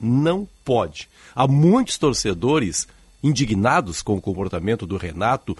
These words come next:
no que diz respeito ao comando da equipe. Não tá, não tá exatamente como o torcedor queria. Temos aqui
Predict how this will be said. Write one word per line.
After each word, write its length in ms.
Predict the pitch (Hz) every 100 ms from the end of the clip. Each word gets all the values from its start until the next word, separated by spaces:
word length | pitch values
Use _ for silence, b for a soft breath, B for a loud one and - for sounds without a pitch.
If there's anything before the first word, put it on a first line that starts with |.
| B
no 100 | 104
que 100 | 98
diz 140 | 104 95
respeito 440 | 104 - 117 113
ao 80 | 107
comando 460 | - 101 87 147 101
da 100 | 80
equipe. 300 | - 135 107
Não 100 | 123
tá, 280 | - 262
não 120 | 131 110
tá 220 | - 160
exatamente 540 | 127 131 113 107 120
como 120 | 107
o 40 | 101
torcedor 480 | 104 95 98 95 110
queria. 320 | 98 123 104
Temos 280 | - 98 90
aqui 340 | 82 95